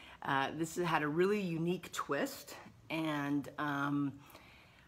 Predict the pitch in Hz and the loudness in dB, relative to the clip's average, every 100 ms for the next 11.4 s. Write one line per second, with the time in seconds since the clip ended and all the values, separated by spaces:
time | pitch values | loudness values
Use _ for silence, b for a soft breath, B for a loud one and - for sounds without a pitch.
0 | B - - - 147 156 160 175 196 202 | B -20 -16 0 2 2 4 6 6 6
1 | 170 160 156 156 147 165 160 170 196 151 | 6 4 4 2 2 2 4 4 2 0
2 | 135 143 147 151 143 131 143 - 180 185 | 0 2 2 2 2 2 0 2 4 4
3 | 160 139 139 127 143 131 127 151 165 - | 2 0 -2 -2 -2 -2 -2 -4 -4 -6
4 | 151 131 135 - 160 165 180 - - 151 | -4 0 0 0 -2 0 -2 -6 0 2
5 | 147 147 143 - - 147 147 147 - - | 4 4 2 -2 -2 0 2 0 -2 -12
6 | B B B - 214 220 - 254 285 - | B B B -2 -2 -2 -2 2 2 2
7 | 170 165 165 165 151 147 147 214 240 - | -2 -4 -4 -4 -2 -2 0 0 -2 -2
8 | 147 - 170 160 151 131 139 131 135 151 | -2 -2 -2 -2 -2 -4 -4 0 0 0
9 | 208 - 135 131 131 135 151 160 156 147 | -4 -2 0 0 0 -2 -4 -4 -6 -4
10 | 147 - 135 131 123 135 120 - 170 165 | -6 -4 -2 -2 -2 -6 -6 -6 -6 -6
11 | - 135 131 120 | -4 -4 -2 -6